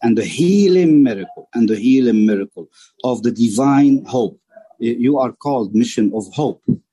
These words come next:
and Mercy. There is no way a human being, whether me or anyone else, when we were children, the wound is very deep. The wound of persecution is deep. The wound of, um, family division and, uh,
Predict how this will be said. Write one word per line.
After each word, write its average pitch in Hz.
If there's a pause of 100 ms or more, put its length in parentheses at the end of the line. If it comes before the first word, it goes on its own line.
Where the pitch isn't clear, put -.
(160)
and 110
Mercy. 104 (280)
There 127
is 120
no 139
way 113
a 98
human 117
being, 101
whether 113
me 135
or 107
anyone 113
else, 107
when 107
we 131
were 127
children, 90 (380)
the 120
wound 143
is 107
very 110
deep. 92 (140)
The 117
wound 147
of 120
persecution 107
is 98 (200)
deep. 98 (340)
The 123
wound 135
of, 117 (120)
um, 104 (220)
family 135
division 101 (140)
and, 101
uh, -